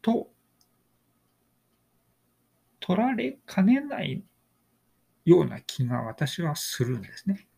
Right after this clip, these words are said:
もちろん皆さん一人一人がどういうふうにそれを受け取っているのかわからないけれども、えー、私のとこに届く反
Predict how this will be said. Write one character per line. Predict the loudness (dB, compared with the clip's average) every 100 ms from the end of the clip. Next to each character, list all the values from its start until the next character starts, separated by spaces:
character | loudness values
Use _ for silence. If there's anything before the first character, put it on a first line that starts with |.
| _ _ -2
も | 0
ち | 0
ろ | -4
ん | -6
皆 | -4 -4
さ | -4 -6 -6
ん |
一 | -8 -8
人 |
一 | -8 -6
人 | -8 -6
が | -10 -12 -18 _
ど | 0
う | 2
い |
う | 2
ふ | 0
う |
に | -6 -6
そ | -8
れ | -8
を |
受 | -6 -6
け | -2
取 | -2
っ |
て | -2
い | 0
る |
の | 0 -2
か | -6
わ | -6
か | -2
ら | 0
な | 0
い | -2 -6
け | -10
れ |
ど | -6 -2
も、 | -2 -4 -18 -20 -20 _ -12
え | -8 -6
ー、 | -8
私 | -2 -2 2
の | 2
と | 2 0
こ | 0
に | 0
届 | 0 -2 -2 -4
く |
反 | -6 -4 -4